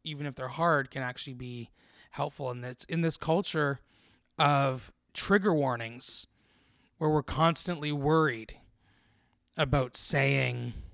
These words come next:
the wrong thing. I'm not sure that that's actually the right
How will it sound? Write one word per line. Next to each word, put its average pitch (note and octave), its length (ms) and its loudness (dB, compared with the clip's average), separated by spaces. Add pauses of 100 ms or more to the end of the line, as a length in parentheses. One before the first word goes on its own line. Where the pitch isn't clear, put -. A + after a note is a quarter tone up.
(1500)
the D3 100 -10
wrong C#3+ 380 -2
thing. E3 420 -4 (1000)
I'm G3 100 0
not E4 220 2
sure A#3 160 4
that F3 120 2
that's F3 200 2
actually D#3+ 260 -2
the D3 100 0
right C#3+ 320 2